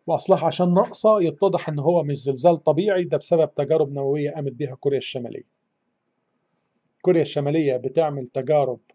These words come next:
أرضية عندهم في باطن الأرض، تجارب نووية وانفجارات نووية بتسبب زلازل. فزلزال تلات-، خمسة وتلاتة من عشرة حصل في كوريا الشمالية، واتضح إن هو مش زلزال طبيعي، ده بسبب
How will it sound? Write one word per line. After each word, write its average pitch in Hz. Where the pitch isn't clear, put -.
أرضية 131
عندهم 131
في 135
باطن 139
الأرض، 131
تجارب 127
نووية 131
وانفجارات 135
نووية 165
بتسبب 143
زلازل. -
فزلزال 131
تلات-، 143
خمسة 147
وتلاتة 143
من 131
عشرة 135
حصل 143
في -
كوريا 151
الشمالية، 143
واتضح 147
إن 131
هو 139
مش 131
زلزال 131
طبيعي، 151
ده 135
بسبب 135